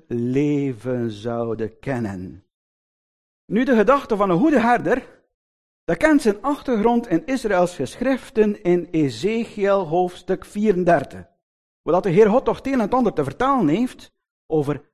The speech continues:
slechte herders en goede herders. En nu mag je twee keer raden welke Bijbelpassage er elk jaar op het feest van de tempelwijding voorgelezen werd.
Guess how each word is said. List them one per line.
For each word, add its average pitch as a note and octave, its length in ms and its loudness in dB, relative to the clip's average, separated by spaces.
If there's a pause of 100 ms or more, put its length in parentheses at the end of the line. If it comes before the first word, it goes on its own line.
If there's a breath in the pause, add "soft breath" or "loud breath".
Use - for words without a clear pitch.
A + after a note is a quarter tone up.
slechte C4 680 -4
herders C4+ 640 -6 (220)
en A#3 460 -2 (300)
goede A2+ 420 -8 (200)
herders. - 720 -16 (960)
En G#2+ 160 -10
nu F#3+ 160 2
mag E3 200 2
je B2+ 200 -4
twee C4 340 0
keer A#3 300 4
raden C#3+ 760 2 (360)
welke C4 640 4
Bijbelpassage F#3+ 960 2
er - 300 -6
elk B3 400 0
jaar F#3 460 0
op F3 140 -2
het E3 160 -4
feest F#3 320 -2
van F#3 120 -2
de E3 120 2
tempelwijding F#3+ 760 4
voorgelezen D3+ 600 2
werd. - 480 -10